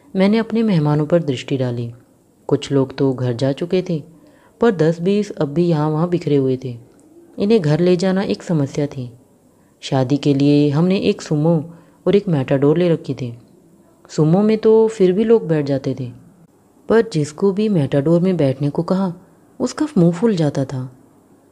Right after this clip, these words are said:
बेचारी मारुति मेहमानों को ढो ढो कर बेहाल हुई जा रही थी, पर वह भी इस समय दूल्हा दुल्हन की सेवा में थी। "सुनो," ये एकाएक सामने आकर खड़े हो गए, "मैं बहुत थक गया हूँ, मैं घर चलता हूँ,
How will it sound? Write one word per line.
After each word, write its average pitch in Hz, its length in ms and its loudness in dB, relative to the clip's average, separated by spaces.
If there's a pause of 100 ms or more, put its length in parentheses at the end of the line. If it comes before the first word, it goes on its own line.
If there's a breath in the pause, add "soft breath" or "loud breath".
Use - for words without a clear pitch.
बेचारी 233 360 0
मारुति 165 420 2
मेहमानों 156 480 2
को 170 140 2
ढो 147 200 4
ढो 143 140 2
कर 175 180 0
बेहाल 135 360 0
हुई 147 140 0
जा 143 180 -2
रही 131 160 -2
थी, 123 220 -12 (640)
पर 135 120 2
वह 131 200 4
भी 143 380 2 (160)
इस 214 100 -6
समय 254 260 0
दूल्हा 147 300 2
दुल्हन 143 280 0
की 160 140 -4
सेवा 143 260 -2
में 127 160 -4
थी। 120 280 -14 (760)
"सुनो," 135 420 0 (680)
ये 185 120 4
एकाएक 165 420 0
सामने 135 340 -2
आकर 135 220 -2
खड़े 139 240 -4
हो 127 100 -4
गए, 127 160 -8 (800 soft breath)
"मैं 226 160 2
बहुत 175 320 4
थक 165 100 2
गया 131 260 0
हूँ, 120 260 -6 (360)
मैं 139 160 0
घर 139 160 2
चलता 135 360 -4
हूँ, 120 360 -10